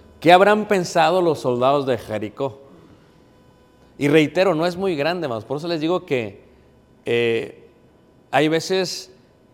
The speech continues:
humanizar los personajes y lugares bíblicos,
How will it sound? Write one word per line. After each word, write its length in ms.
humanizar 1120
los 280
personajes 760
y 60
lugares 580
bíblicos, 800